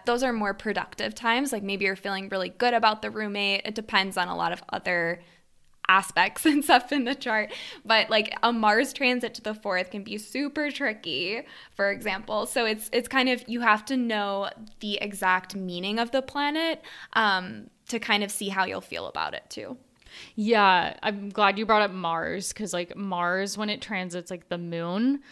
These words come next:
Speaker 2: is also one I see a lot with, like, taking action in the home, wanting to do something, wanting to go somewhere and move somewhere, um, or Mars through the fourth house. I see that a lot. But yeah, again, that might be, like,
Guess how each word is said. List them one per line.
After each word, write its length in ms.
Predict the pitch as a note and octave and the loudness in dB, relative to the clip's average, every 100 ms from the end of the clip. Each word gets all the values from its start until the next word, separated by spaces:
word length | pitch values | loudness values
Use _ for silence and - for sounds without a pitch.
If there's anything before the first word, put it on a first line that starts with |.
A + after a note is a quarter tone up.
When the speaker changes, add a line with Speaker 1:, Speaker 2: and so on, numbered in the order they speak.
| - - _ _ - | -20 -20 _ _ -10
Speaker 2:
is 180 | G#3+ | -8
also 880 | - E3 F3 - G#3+ G3+ G#3 G#3 F#3+ | -6 -6 -6 -4 -2 0 0 -2 -4
one 320 | - G#3+ A3 G3+ | -8 -6 -4 -4
I 80 | |
see 220 | G#3 - G#3 | -4 -4 -2
a 60 | |
lot 200 | G3+ G3+ | 0 -2
with, 120 | F#3+ | -2
like, 160 | F#3 F3+ | -8 -8
taking 380 | - G#3+ F3 - | -12 -12 -12 -6
action 400 | - A#3+ - A#3 | -2 -2 -2 -4
in 100 | G#3+ | -2
the 60 | G3 | -2
home, 500 | D#3+ G3 F3 E3 E3 | -4 -6 -6 -8 -8
wanting 300 | F3 F3+ F3 | -6 -6 -10
to 160 | - F#3 | -12 -14
do 220 | E3+ A#3 | -10 -8
something, 340 | A3 G3 F3+ | -6 -6 -4
wanting 200 | F3 F3 | -4 -6
to 100 | E3+ | -8
go 220 | F3 A3+ A3 | -2 0 0
somewhere 340 | A3 G3+ F3+ | -2 -4 -4
and 220 | F3 F3+ | -4 -2
move 220 | A3+ A3 | -2 -2
somewhere, 520 | - G3+ F3 E3 G3+ - - - _ | -4 -6 -6 -8 -10 -12 -18 -20 _
um, 240 | F#3+ F#3 F#3 | -8 -8 -6
or 100 | F#3+ | -8
Mars 340 | F3+ E3 E3+ | -6 -6 -8
through 140 | - F3 | -8 -10
the 80 | F3 | -12
fourth 300 | - - - | -12 -12 -10
house. 500 | - - G3+ - - - | -8 -6 -8 -10 -12 -14
I 40 | |
see 180 | - - | -12 -8
that 160 | - F#2 | -8 -6
a 40 | |
lot. 280 | - - - | -6 -6 -4
But 80 | G3 | -4
yeah, 200 | A#2 A#2+ | -2 -4
again, 360 | F#3+ D#3+ E3 | -2 -4 -2
that 260 | E3+ D3+ - | -4 -6 -10
might 300 | F#3 F3 D#3+ | -8 -8 -6
be, 100 | F3 | -6
like, 220 | E3+ - | -6 -8